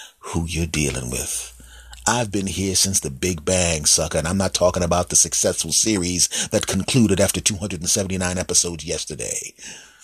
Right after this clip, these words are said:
<clears throat> Great show. And you go to bed at ten o'clock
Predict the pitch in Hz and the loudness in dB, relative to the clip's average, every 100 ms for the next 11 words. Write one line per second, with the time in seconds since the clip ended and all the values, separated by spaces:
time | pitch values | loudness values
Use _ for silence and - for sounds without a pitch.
0 | - - - - - 131 95 76 - - | -6 0 2 2 4 4 4 2 0 2
1 | - 151 - - - - - _ _ _ | 2 0 -6 -14 -18 -20 -20 _ _ _
2 | _ - _ _ _ _ - - - _ | _ -20 _ _ _ _ -20 -18 -20 _
3 | _ _ _ _ - 90 - 90 80 90 | _ _ _ _ -4 -2 0 0 0 -2
4 | 87 - 80 80 - 78 - - - | 0 -2 -2 -6 -10 -10 -10 -12 -14